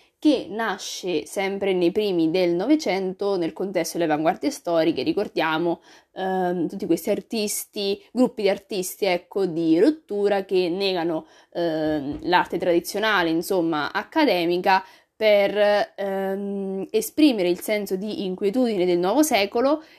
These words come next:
e quindi, ehm,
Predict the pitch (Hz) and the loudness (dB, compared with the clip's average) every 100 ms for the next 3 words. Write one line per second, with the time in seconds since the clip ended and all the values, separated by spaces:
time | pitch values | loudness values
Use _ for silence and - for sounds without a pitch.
0 | _ 240 220 - - 262 247 220 220 233 | _ 2 4 2 -2 -2 -2 -2 -4 -4
1 | 240 - 202 190 185 185 185 180 180 170 | -4 -6 -4 -2 -2 -2 -2 -2 -2 -2
2 | 165 175 | -2 -4